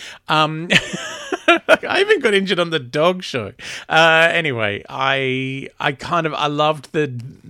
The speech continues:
like, the simplicity and stupidity of the Dalek storyline. I was wrong about Leo, obviously. He's not going aboard the tardis 'cause he's very dead <laughs> now. And it's one of those things. It's like you go, well, you get into bed with the Daleks and you end up dead,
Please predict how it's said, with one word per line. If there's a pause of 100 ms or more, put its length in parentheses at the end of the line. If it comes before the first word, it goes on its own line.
like,
the
simplicity
and
stupidity
of
the
Dalek
storyline. (280)
I
was
wrong
about
Leo,
obviously.
He's
not
going
aboard
the
tardis
'cause
he's
very
dead
<laughs>
now. (960)
And
it's
one
of
those
things.
It's
like
you
go,
well, (260)
you
get
into
bed
with
the
Daleks
and
you
end
up
dead,